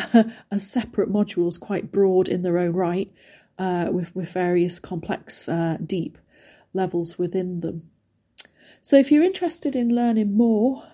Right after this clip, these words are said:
um, I would encourage you to have a look at ethicaltrade dot org. There's also the Chartered Institute of Procurement and Supply, C I P S.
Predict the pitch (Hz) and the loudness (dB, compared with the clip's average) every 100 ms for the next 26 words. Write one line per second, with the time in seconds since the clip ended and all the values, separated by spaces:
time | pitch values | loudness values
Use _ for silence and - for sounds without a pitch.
0 | - 190 185 185 - 196 196 196 233 220 | -8 -4 -2 -4 -4 -4 -2 -2 0 2
1 | 214 202 208 196 - 202 196 190 208 190 | 0 -2 -2 -4 -4 -2 -2 0 0 0
2 | 190 - 185 165 - _ _ _ - 240 | -2 -2 -4 -4 -10 _ _ _ -6 -6
3 | - 180 185 175 - 170 175 175 214 - | -8 -6 -4 -4 -6 -6 -4 -2 -2 -4
4 | - _ _ - 214 254 240 214 202 - | -18 _ _ -2 4 4 4 2 0 -4
5 | - 208 - 190 190 - - - 190 190 | -2 -2 -2 -6 -8 -8 -10 -6 -4 -4
6 | 180 175 - - - 185 180 175 - 170 | -6 -8 -14 -8 -2 -2 -2 -6 -8 -8
7 | 165 - - 202 208 214 214 - - 185 | -6 -6 -6 -4 0 0 0 -2 -2 -2
8 | 175 170 170 175 175 220 - - - | -2 -6 -8 -8 -6 -10 -10 -10 -10